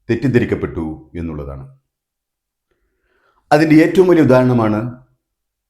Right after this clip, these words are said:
ആ പാട്ടിന് താഴെ വന്ന ഈ ഒരു കമന്റ്. ആ കമന്റ് ഇങ്ങനെയായിരുന്നു: "മുത്തു റസൂലിൻ്റെ മദ്ഹ് എത്ര പാടിയാലും മതി വരില്ല.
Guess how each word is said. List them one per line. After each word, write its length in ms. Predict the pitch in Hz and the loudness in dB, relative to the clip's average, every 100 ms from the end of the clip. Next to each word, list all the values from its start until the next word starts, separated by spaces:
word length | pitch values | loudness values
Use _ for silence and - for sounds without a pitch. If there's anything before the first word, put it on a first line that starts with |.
| _ - | _ -2
ആ 20 | 127 - | -2 2
പാട്ടിന് 280 | 123 123 131 | 0 2 0
താഴെ 180 | 104 90 82 | 2 0 -4
വന്ന 160 | 78 71 71 _ _ _ - | -8 -12 -16 _ _ _ -14
ഈ 40 | 98 92 | -6 -6
ഒരു 80 | - | -6
കമന്റ്. 300 | 80 80 69 - _ _ _ _ _ _ | -8 -10 -14 -18 _ _ _ _ _ _
ആ 80 | 104 107 | -4 -2
കമന്റ് 300 | 98 101 87 73 67 - _ _ _ - 107 | -2 -4 -4 -8 -14 -20 _ _ _ -8 -4
ഇങ്ങനെയായിരുന്നു: 540 | 113 113 80 71 71 67 - _ _ _ _ _ _ _ _ 104 | -2 -2 -2 -8 -14 -18 -20 _ _ _ _ _ _ _ _ -2
"മുത്തു 160 | 123 127 | 0 0
റസൂലിൻ്റെ 380 | 123 107 101 95 90 | 0 0 -2 -2 -4
മദ്ഹ് 280 | 85 95 87 90 98 | -6 -6 -6 -8 -10
എത്ര 140 | 98 92 | -10 -8
പാടിയാലും 420 | 85 82 82 78 76 | -8 -8 -8 -10 -14
മതി 140 | 78 | -14
വരില്ല. 240 | 73 69 | -14 -14